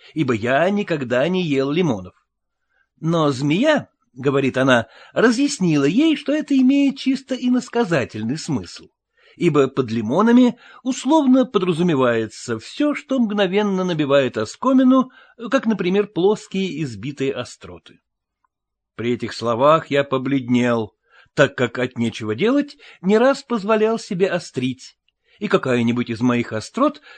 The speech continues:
действительно могла оказаться именно такого сорта, хотя я в простоте душевной считал их вполне острыми и свежими. Она спросила меня, не сострил ли я невзначай как раз накануне катастрофы.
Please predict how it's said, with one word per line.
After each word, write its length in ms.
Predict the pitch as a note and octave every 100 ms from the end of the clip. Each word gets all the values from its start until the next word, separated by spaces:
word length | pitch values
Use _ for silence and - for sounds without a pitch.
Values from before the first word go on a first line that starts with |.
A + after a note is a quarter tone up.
| -
действительно 640 | F#3 A3+ - D4+ C4+ C4
могла 320 | A#3+ G#3+ A#3+
оказаться 560 | A#3 G3+ F#3 G#3 - G3
именно 500 | F3 F#3 F3+ F3 E3+
такого 400 | E3 D#3 D#3 C#3
сорта, 640 | C#3+ A#2+ G2 - - F2 - _ _ _ -
хотя 280 | D3+ C#3
я 360 | G#2+ D3+ C4 D4
в 120 | C#4+
простоте 420 | E3+ - D3 -
душевной 520 | G#3 - C#4 C#4 C4+ C4
считал 440 | - A3+ C#4+ C#4+
их 180 | C#4 -
вполне 460 | - A3 G#3+ B3+
острыми 640 | C4 D3+ F3+ - A3 A3 A3
и 140 | F#3
свежими. 680 | F#3+ G2+ G#2+ G#2 A2 A2 A#2 _ _ _ _ _ _ _ _ _ _ -
Она 400 | E3 E3 D#3 D3+
спросила 560 | - D3 D#3 - C#3
меня, 420 | C#3 D3+ G#3+ B3+ - _ - D#3
не 160 | F#3
сострил 560 | - F3 - - C4 C4
ли 140 | F#3
я 160 | F3 D#3+
невзначай 580 | D#3 C3+ E3 E3 C#4 D4
как 220 | A3 G#3+
раз 260 | B3 C4
накануне 460 | A3 A3 A3+ A#3 A#3
катастрофы. 760 | A3 A3 - - A2 F#2 -